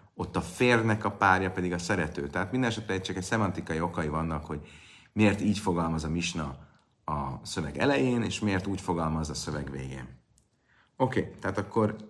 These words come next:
minden esetre a misnának a megfogalmazása, hogy ahogy a víz teszteli a nőt, úgy teszteli a férfit,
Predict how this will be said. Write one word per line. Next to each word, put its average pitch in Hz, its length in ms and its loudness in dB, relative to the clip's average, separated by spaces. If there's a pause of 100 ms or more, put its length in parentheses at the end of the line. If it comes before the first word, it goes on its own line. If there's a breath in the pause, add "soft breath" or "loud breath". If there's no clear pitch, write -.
(380)
minden 131 200 4
esetre 107 300 0
a 87 240 0
misnának 101 640 2
a 69 320 -6 (320 loud breath)
megfogalmazása, 101 1160 0 (560 soft breath)
hogy 80 220 -6
ahogy 113 300 6
a 80 80 2
víz 92 240 -2
teszteli 90 420 -2
a 76 80 -2
nőt, 85 300 -2
úgy 98 200 -4
teszteli 78 420 -6
a 67 60 -8
férfit, 120 760 -2